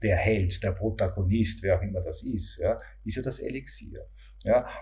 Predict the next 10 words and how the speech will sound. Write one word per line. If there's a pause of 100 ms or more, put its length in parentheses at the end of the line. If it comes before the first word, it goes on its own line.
und
mit
dem
Elixier,
sage
ich
jetzt
einmal,
das
ist